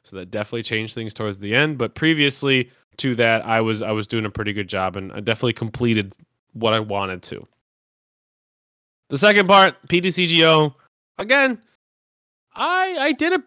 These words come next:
pretty consistent job of that on a weekly basis. The only time that it stopped was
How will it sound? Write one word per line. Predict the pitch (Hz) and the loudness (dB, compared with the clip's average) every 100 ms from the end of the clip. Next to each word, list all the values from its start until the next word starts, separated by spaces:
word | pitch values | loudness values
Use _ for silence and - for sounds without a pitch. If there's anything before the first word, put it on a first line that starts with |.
| _ | _
pretty | - 220 269 269 | 0 2 2 0
consistent | - 208 196 202 190 196 - | -2 -4 -2 -4 -4 -6 -8
job | 135 135 151 | 0 2 4
of | 131 | 2
that | 117 | 2
on | 107 | 0
a | 107 | -4
weekly | 110 107 113 | -6 -8 -10
basis. | 101 101 101 107 101 | -6 -6 -6 -10 -10
The | 110 | -4
only | 123 180 | -2 -2
time | 196 160 175 | 0 2 2
that | 160 | 0
it | 117 | -4
stopped | - - - 131 139 113 - - _ _ - | -6 -12 0 4 6 4 0 -20 _ _ -6
was | 110 110 110 104 | -2 2 2 -2